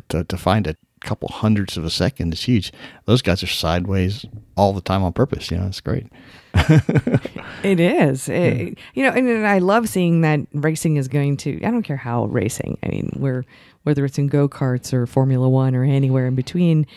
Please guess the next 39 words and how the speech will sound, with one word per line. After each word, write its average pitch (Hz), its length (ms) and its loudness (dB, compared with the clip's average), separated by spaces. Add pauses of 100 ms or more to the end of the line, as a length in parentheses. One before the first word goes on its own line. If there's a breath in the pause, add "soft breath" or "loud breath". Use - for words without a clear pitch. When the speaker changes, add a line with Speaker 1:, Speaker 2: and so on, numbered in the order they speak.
(280 loud breath)
Speaker 2:
you - 140 -2
know, 185 100 4
I 165 80 4
think 156 180 -2
racing's 160 400 2
exciting 143 560 -2
and 131 200 -2
finding 147 320 2
that 131 180 0
right 139 200 2
market. 123 640 -2 (160 loud breath)
Speaker 1:
Mm-hmm. 127 240 4
Speaker 2:
But 247 140 4
of - 120 0
course, 208 300 0
you 170 60 0
know, 147 120 2
we're, 139 220 0 (300)
like, - 220 -4 (380)
I'm 170 180 2
involved 143 320 4
in 143 80 2
Circle 143 260 0
Track, - 320 -4
so 131 240 -2
of - 140 -4
course 120 220 2
I 107 60 4
Speaker 1:
Mm-hmm. 131 80 4
Speaker 2:
always 160 200 2
wanna 139 260 0
have, 135 280 0 (420 loud breath)
have, 151 380 0
uh, 127 280 -2 (680)
you 190 140 2
know, 135 160 0
promoting 156 440 4
that 139 180 0
market. 135 580 2